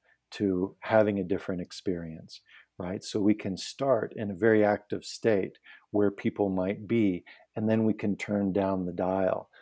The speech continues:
toward a parasympathetic response just by selecting specific tools like working with forward bends and inviting people into longer holds in forward bends, which are very grounding.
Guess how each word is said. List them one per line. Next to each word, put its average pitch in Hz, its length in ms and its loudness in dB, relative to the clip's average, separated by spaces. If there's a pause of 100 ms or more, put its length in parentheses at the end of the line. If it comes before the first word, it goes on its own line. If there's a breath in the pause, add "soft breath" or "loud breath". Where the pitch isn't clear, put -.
(120 soft breath)
toward 104 320 6
a 98 40 4
parasympathetic 92 920 -4
response 87 500 -8
just - 340 -6
by 95 200 4
selecting 92 680 -4
specific - 600 -10
tools 98 440 -2
like 92 240 -6
working 101 340 0
with 90 140 -8
forward 98 500 2
bends 92 500 -6 (580 loud breath)
and 92 340 -4
inviting 98 480 2
people 101 360 0
into 98 220 -2
longer 92 440 0
holds 95 440 -2
in 107 160 -2
forward 87 500 -2
bends, 87 440 -10 (360 loud breath)
which 110 180 -4
are 98 80 2
very 92 260 0
grounding. 92 640 -2